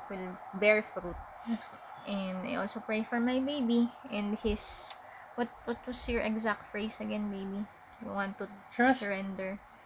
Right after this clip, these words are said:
Speaker 1: Trust.
Speaker 2: Trust that, ano, na hindi siya K J, na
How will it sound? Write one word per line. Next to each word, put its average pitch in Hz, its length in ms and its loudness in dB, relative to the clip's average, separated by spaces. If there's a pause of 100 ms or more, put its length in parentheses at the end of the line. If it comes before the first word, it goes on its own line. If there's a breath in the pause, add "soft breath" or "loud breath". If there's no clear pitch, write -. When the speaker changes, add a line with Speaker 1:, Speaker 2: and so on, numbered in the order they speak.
(760)
Speaker 1:
Trust. - 380 -6 (800)
Speaker 2:
Trust 294 320 0
that, 294 320 2
ano, 196 400 2 (1120)
na 226 80 4
hindi 240 160 12
siya 240 160 6
K 196 160 4
J, 175 160 -6 (160)
na 214 140 2